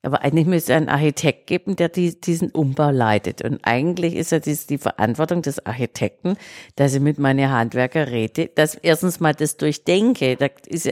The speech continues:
das ist ja eigentlich ein Planungsfehler. Und dass ich denen sage, so und so muss das gemacht werden, dann muss ich ja eigentlich jemand haben, der die Baustelle beaufsichtigt und ab und zu mal guckt,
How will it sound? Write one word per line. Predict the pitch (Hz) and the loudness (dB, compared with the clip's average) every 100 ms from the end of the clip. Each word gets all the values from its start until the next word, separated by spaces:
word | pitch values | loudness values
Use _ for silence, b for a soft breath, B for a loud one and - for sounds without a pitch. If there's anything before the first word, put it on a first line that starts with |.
| - | 0
das | 156 151 | 0 0
ist | 160 160 | 0 0
ja | - | 2
eigentlich | 147 156 | 2 2
ein | 147 | 2
Planungsfehler. | 139 131 170 139 - - 104 - - B B B B | 2 2 0 -2 -6 -8 -6 -8 -10 B B B B
Und | 147 139 | 0 2
dass | 139 | 2
ich | 160 | 0
denen | - 147 | 0 2
sage, | 147 131 123 160 | 2 0 0 -4
so | - | -2
und | 131 139 | -2 0
so | 151 | 0
muss | 151 156 | -2 -2
das | 156 - | -4 -2
gemacht | 151 123 113 - | 0 0 0 0
werden, | 165 175 | 0 2
dann | 160 | 2
muss | 165 165 170 | 2 2 2
ich | |
ja | 160 - | 0 2
eigentlich | 135 156 165 - | 2 0 -2 -2
jemand | 160 160 156 | 0 0 0
haben, | 147 151 | 0 0
der | 165 | 0
die | 151 147 | 0 0
Baustelle | 120 120 147 147 139 | 2 2 2 0 0
beaufsichtigt | 143 98 - 370 - 311 190 175 | 2 2 2 2 0 -2 -2 -2
und | 156 | 0
ab | - 160 | 2 2
und | 160 | 0
zu | 156 | 2
mal | 165 160 | 2 2
guckt, | 403 - | 0 -4